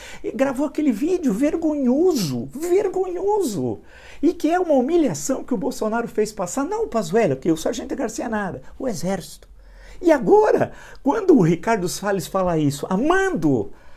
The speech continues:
da Orcrim, o dos filhos do chefe da Orcrim,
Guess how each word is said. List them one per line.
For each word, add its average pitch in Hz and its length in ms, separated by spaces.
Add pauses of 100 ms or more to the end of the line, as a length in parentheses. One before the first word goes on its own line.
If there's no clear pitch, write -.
(100)
da 156 140
Orcrim, 180 600 (280)
o - 100
dos 113 220
filhos 233 560 (260)
do 139 120
chefe 147 360
da 113 100
Orcrim, 254 500